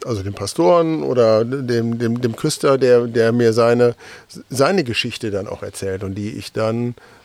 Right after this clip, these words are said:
ähm, ja, auch für mich mitnehme. Und das ist das Thema, was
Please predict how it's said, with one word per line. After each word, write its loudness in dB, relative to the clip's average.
ähm, -6
ja, 0
auch -2
für -2
mich 2
mitnehme. -10
Und -10
das -6
ist -12
das -6
Thema, -2
was -4